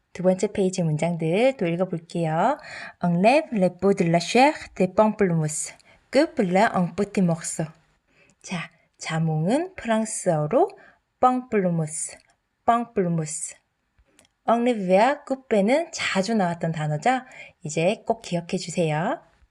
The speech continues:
다음 시간에는 버섯이 들어간 문장으로 찾아올게요.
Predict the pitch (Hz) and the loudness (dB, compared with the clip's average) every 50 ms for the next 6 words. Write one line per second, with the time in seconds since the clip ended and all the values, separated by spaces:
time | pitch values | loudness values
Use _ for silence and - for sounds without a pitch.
0 | _ _ _ _ _ _ _ _ - - 180 185 196 202 196 - 196 196 185 175 | _ _ _ _ _ _ _ _ -8 -4 -2 0 0 0 -2 -2 -2 0 0 0
1 | 170 170 214 269 311 359 359 - - - - 170 175 190 - 214 196 180 - - | 0 2 2 2 2 0 -2 -6 -10 -4 0 0 0 0 0 -2 -4 -2 -2 -2
2 | 185 180 - - 175 165 165 175 170 165 156 156 160 - 165 175 175 160 151 156 | -2 -2 -2 0 0 0 0 0 0 0 0 0 0 0 0 0 0 0 -2 0
3 | - 262 339 440 480 - - - - _ _ _ _ _ _ _ _ - - - | 2 4 4 4 2 -2 -12 -20 -20 _ _ _ _ _ _ _ _ -14 -8 -6
4 | 190 190 175 165 160 - - 156 180 240 320 392 | -2 -2 -2 -2 -2 -2 0 2 2 2 2 0